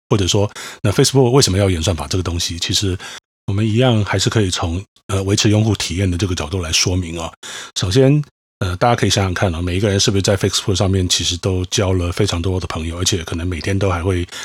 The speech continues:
认识一些新朋友，那也会去，呃，加入新的粉丝团啊，或者是加入新的社团，那就会有一大堆的讯息啊，都挤着准备要进到，呃，你的 newsfeed 的页面上面，等着被你看。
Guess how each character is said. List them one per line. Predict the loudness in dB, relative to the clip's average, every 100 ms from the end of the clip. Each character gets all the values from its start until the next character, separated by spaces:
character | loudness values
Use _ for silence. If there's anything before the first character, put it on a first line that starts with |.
| 2
认 | 4
识 | 4
一 | 4
些 | 2
新 | 2 0
朋 | -2
友， | -6 -8 -14 _ -4
那 | 0 0
也 | 2
会 | 0
去， | 2 0 0 -2 -4 -8 _ _ _
呃， | -8 -6 -2
加 | 2
入 | 4
新 | 4 4
的 | 2
粉 | 0
丝 | -4
团 | -2 -4 -2
啊， | -2
或 | -2
者 | -2
是 | -2 -2
加 | -2
入 | -2
新 | 0 0
的 | 0
社 | -2
团， | -4 -8 -10 -16 -18 -8
那 | -2
就 | 2 4
会 | 2
有 | 2
一 | -2 2
大 | 4 4
堆 | 0
的 | 0
讯 | 0 0
息 | 0 -2 -2
啊， | -10 -12 -18 -12 -2
都 | -2 0
挤 | -4 -2 -2
着 | -2 -2
准 | -4
备 | 0 0
要 | 2
进 | 0 -2 -2
到， | -4 -6 -12 _ _
呃， | -10 -8
你 | -8 -8
的 | -6 -6 -6 -4
newsfeed | 0 2 2 -2 -4
的 | -2
页 | 0
面 | 0 0
上 | -2
面， | -2 -4 -6 -6
等 | -4
着 | -2
被 | -2
你 | -2
看。 | -4